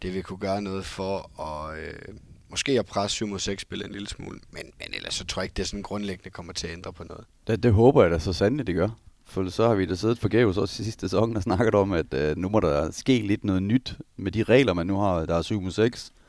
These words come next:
Speaker 2: der er den her nye regel, der er generelt ret mange ting, man kan gøre i håndbold, så vi skal ikke bare efterabe hinanden. Vi skal komme med noget unikt for de forskellige klubber, og så bliver resultatet jo bare ligesom sidste år.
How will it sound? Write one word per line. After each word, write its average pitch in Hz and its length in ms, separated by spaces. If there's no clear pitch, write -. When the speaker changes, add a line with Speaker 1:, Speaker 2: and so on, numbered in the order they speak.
Speaker 2:
der 80 80
er 80 60
den 90 200
her 107 120
nye 104 220
regel, 98 300
der 82 240
er 73 40
generelt 90 520
ret 123 180
mange 110 240
ting, 123 220
man 90 100
kan 92 120
gøre 90 220
i 110 40
håndbold, 98 380
så - 140
vi 95 60
skal - 140
ikke - 120
bare - 200
efterabe - 720
hinanden. 92 460
Vi 104 80
skal 101 180
komme 107 240
med 117 80
noget 98 160
unikt 101 460
for 95 80
de 92 60
forskellige 92 260
klubber, 101 300
og 95 80
så 107 100
bliver 107 200
resultatet 95 460
jo 85 60
bare 87 120
ligesom 87 160
sidste 101 260
år. 80 120